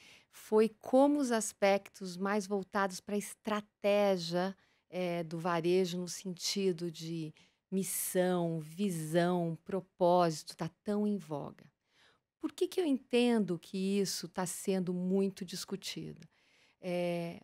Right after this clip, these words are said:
o nosso consumidor, ele tá cada vez mais consciente, mais globalizado, mais conectado. E ele tá, sim, interessado em consumir, vivemos numa sociedade de consumo,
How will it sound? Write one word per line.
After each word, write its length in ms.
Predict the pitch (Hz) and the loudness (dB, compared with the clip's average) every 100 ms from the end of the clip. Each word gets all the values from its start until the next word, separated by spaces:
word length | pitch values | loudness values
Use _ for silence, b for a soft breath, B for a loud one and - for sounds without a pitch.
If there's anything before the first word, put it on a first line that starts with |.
| _ | _
o 80 | 214 | 0
nosso 260 | 226 262 - | 4 4 2
consumidor, 720 | 254 - 240 202 233 240 214 | -4 -2 -2 2 4 6 4
ele 160 | 214 | 2
tá 220 | 214 220 214 | 0 -2 -2
cada 360 | 247 240 226 | 0 2 2
vez 640 | 190 208 214 196 185 - 190 | 4 4 6 4 0 -4 2
mais 400 | 196 202 208 - | 4 6 2 -4
consciente, 800 | 202 196 - 170 147 156 - | -6 -6 -4 -4 -4 -8 -8
mais 420 | 175 190 208 196 180 | 0 4 6 4 2
globalizado, 880 | 190 170 160 160 160 - - - | -2 -2 -4 -6 -6 -8 -8 -14
mais 680 | 170 190 214 202 196 196 - b b b | -4 4 8 8 6 2 -2 b b b
conectado. 800 | 208 202 190 190 - 135 - - _ _ _ _ | 2 2 0 -4 -4 -4 -4 -8 _ _ _ _
E 160 | 226 254 | -4 -2
ele 180 | 277 277 - | -2 -4 -4
tá, 420 | - 247 262 262 - _ _ _ _ _ - | 4 6 8 4 -2 _ _ _ _ _ -10
sim, 460 | - 285 269 339 | 0 2 2 2
interessado 560 | 285 226 202 190 180 180 | 0 0 -2 0 -2 -2
em 80 | 185 | -4
consumir, 640 | 196 190 190 175 190 247 | -6 -8 -8 -6 -4 -4
vivemos 500 | 233 185 190 185 175 | -4 -2 -2 -4 -8
numa 160 | 180 175 | -12 -14
sociedade 480 | 170 - 170 160 | -16 -12 -10 -10
de 60 | - | -10
consumo, 600 | 180 180 - 196 233 202 | -12 -12 -6 -2 -2 -2